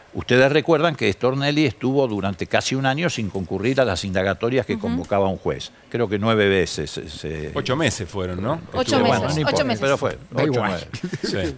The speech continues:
Speaker 1: Pero finalmente
Speaker 4: Sí.
Speaker 1: concurrió. ¿Cuándo concurrió? Precisamente cuando el juez, en este caso Ramos Padilla, siguió ese procedimiento. Ya cansado de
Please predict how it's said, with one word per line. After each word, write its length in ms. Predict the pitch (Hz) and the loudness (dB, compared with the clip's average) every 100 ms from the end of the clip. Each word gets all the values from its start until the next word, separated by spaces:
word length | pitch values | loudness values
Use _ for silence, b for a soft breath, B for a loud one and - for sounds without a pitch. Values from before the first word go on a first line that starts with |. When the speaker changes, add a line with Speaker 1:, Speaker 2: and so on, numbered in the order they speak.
| - | 0
Speaker 1:
Pero 160 | 107 | 0
finalmente 500 | 92 123 151 160 143 | 2 2 2 2 0
Speaker 4:
Sí. 40 | 117 | 0
Speaker 1:
concurrió. 480 | 113 113 139 110 80 - | 0 -2 0 0 0 0
¿Cuándo 280 | 185 180 143 | 0 0 -2
concurrió? 560 | 127 127 139 196 180 - b b - | -4 -4 -2 0 -2 -6 b b -8
Precisamente 640 | 104 98 113 127 151 120 | -2 0 0 0 0 -2
cuando 240 | 90 82 85 | -6 -4 -6
el 60 | |
juez, 320 | - 139 - 87 | -2 0 0 -2
en 80 | |
este 180 | 87 95 | -6 -4
caso 260 | 92 92 101 | -2 -2 -2
Ramos 280 | 98 104 117 | -2 -4 0
Padilla, 580 | 156 147 127 113 160 - B B B | 0 2 0 2 0 -2 B B B
siguió 340 | - 110 104 127 | -4 0 2 2
ese 140 | 113 | 0
procedimiento. 720 | 90 92 95 90 76 76 73 | -4 -4 -4 -4 -8 -10 -8
Ya 180 | 78 104 | -4 -2
cansado 640 | 104 92 - 123 98 87 | -2 0 2 4 2 -2
de 240 | 82 87 | -6 -8